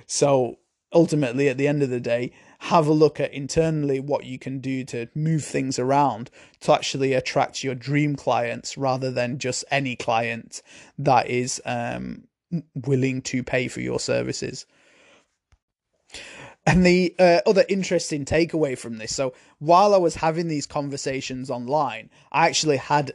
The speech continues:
up the stats for my, uh, lead, um, magnet on another screen. So what was really interesting is that as I was having these conversations,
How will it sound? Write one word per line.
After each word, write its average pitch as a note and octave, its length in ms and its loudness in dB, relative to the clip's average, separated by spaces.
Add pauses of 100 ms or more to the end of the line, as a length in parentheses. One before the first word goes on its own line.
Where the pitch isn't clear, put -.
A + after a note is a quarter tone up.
up - 320 2
the C#3 160 -4
stats - 560 2
for - 180 -6
my, B2 520 -2 (320)
uh, B2+ 200 0
lead, D3+ 440 0 (260)
um, G#2+ 580 -8
magnet C#3+ 600 0 (100)
on D3+ 200 2
another C#3+ 340 2
screen. C#3+ 520 0 (240)
So - 180 4
what F#3 280 6
was D#3+ 180 -2
really D3+ 280 0
interesting C#3 640 -4
is B2+ 200 -8
that A#2+ 260 -10
as D#3+ 180 0
I E3 60 4
was D3+ 180 2
having D#3 400 -2
these C3+ 220 -2
conversations, C3+ 920 0